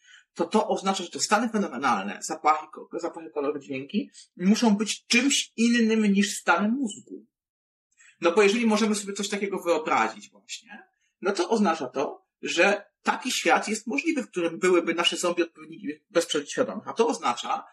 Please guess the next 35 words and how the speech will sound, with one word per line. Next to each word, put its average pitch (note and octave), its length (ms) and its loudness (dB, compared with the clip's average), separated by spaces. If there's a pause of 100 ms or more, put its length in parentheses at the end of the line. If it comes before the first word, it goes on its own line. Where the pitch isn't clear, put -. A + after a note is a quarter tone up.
(200)
że D3 120 -10
pomiędzy F3+ 240 0
naszymi F#3+ 320 2
mózgami G3+ 580 2
a - 40 -8
naszymi G3 240 -8
przeżyciami - 640 -16 (260)
musi A3 520 0
być, A3+ 360 -2 (560)
o E3+ 80 -6
właśnie, - 460 -2 (720)
jakieś - 340 -4
prawo F3 400 2
naukowe, B2 840 0 (300)
albo C3+ 680 6 (120)
że C#3+ 160 -2
nasze, D#3 420 -2
u-, D#3 260 -4 (460)
doznania E3 360 0
muszą E3 180 -10
być E3+ 120 -14
czymś - 300 -4
innym G3+ 260 6
względem D3 400 -2
mózgu. - 180 -10
No E3 100 2
w - 40 -6
każdym C4 360 2
razie G#3 240 2
nie F3+ 100 -8
mogą E3 240 -10
wynikać D3 300 -20
w - 80 -20
pracy C#3 280 -8
mózgu. - 280 -14